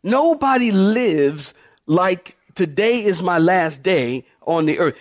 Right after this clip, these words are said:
If we all lived that way, I think Christians for certain would live differently.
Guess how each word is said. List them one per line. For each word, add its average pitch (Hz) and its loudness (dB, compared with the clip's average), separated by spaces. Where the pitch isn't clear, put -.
If 175 -2
we 190 -2
all 285 2
lived 240 2
that 160 0
way, 135 0
I 160 0
think 175 -4
Christians 170 -4
for 143 -6
certain 131 -4
would 147 -2
live 147 -2
differently. 147 -4